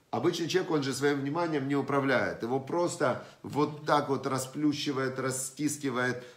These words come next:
Тут мессенджеры, тут ему звонят, тут реклама, тут позвали, тут начальники, тут эти. То есть обычный человек, он всё время в состоянии расфокусировки и разбросанности. Теперь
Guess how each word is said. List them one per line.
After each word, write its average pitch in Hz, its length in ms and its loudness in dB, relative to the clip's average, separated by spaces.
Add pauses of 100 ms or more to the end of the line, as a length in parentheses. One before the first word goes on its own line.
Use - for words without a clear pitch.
(100)
Тут 147 200 0
мессенджеры, 131 720 2
тут 139 180 -2
ему 143 160 0
звонят, 139 540 -2
тут 139 180 -2
реклама, 135 560 0
тут 135 240 -6
позвали, 127 580 2
тут 139 300 -4
начальники, 127 800 0
тут 123 260 -6
эти. 131 360 0 (320)
То - 40 -8
есть 101 120 0
обычный 160 320 0
человек, 202 260 2
он 147 360 2
всё 151 140 -2
время 175 300 2
в 123 560 0
состоянии 139 800 2 (240)
расфокусировки 139 1000 0
и 123 240 0
разбросанности. 120 920 -2 (520)
Теперь 190 600 6